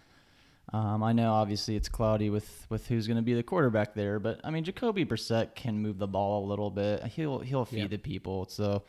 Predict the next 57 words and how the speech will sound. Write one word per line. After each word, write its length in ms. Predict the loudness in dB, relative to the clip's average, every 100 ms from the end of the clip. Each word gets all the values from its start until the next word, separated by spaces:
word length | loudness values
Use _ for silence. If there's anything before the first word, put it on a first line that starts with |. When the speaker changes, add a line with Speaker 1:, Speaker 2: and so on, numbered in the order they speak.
| -14 _ -6
Speaker 1:
and 300 | -4 -2 -2
he, 80 | -2
he's 240 | -2 0
looking 300 | 0 0 0
like 180 | -2 0
a 60 |
wide 180 | 0 0
receiver 380 | -2 -4 -4 -4
too. 260 | -2 0 2
I 40 |
mean, 360 | 2 2 0 -4 _ _ _ _ _ _ _ _ _ _
Speaker 2:
He's 120 | 2
Speaker 1:
that 100 | 4
Speaker 2:
definitely 60 | 4
Speaker 1:
receiving 400 | 6 6 8 6
Speaker 2:
gonna, 120 | 4
Speaker 1:
core 220 | 2 2
is 160 | 0 -4
pretty 420 | -12 -6 0 0
bad 320 | 0 0 0 0
right 140 | -2
now. 100 | 0
Speaker 2:
he's 140 | 0 2
definitely 300 | 0 2 0
gonna 160 | 2
have 180 | 0 0
an 80 | 0
opportunity. 640 | -2 -4 -4 -2 -2 -4
He 80 | -4
just 240 | -4 -2
has, 180 | 0 0
like, 160 | -2 -2
Donovan 460 | 0 2 2 0 2
Speaker 1:
I 60 |
mean, 260 | 2 4 4
Speaker 2:
Peoples-Jones 320 | 4 4 4
in 60 | 2
his 180 | 2
way. 40 | 2
Speaker 1:
Peoples-Jones 320 | 2 0 0
might 320 | 0 2 0
be, 360 | 0 0 0 -4 -10 -16 -4
might 320 | -2 0 -2
play 200 | -2 0
over 200 | 0 0
him, 200 | 0 0
Speaker 2:
That's 200 | 0 2
Speaker 1:
but, 200 | 2 2
Speaker 2:
it. 40 | 0 -10 2
Speaker 1:
but 200 | 2 2
either 240 | 4 6 8
way, 140 | 6
he's 140 | 6 4
probably 340 | 8 8 8
starting 400 | 4 6 6 4
this 160 | -2 -2
year. 240 | -2 -2